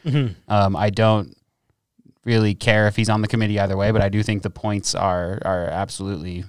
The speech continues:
Speaker 2: valid.
Speaker 1: Yeah.
Speaker 2: But I just wanted to do a little covid corner instead of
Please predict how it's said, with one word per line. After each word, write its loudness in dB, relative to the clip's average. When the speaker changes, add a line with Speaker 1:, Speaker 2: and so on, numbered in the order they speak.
Speaker 2:
valid. -2
Speaker 1:
Yeah. -20
Speaker 2:
But 4
I 2
just -2
wanted 0
to -4
do -2
a -2
little -2
covid -4
corner -2
instead -6
of -6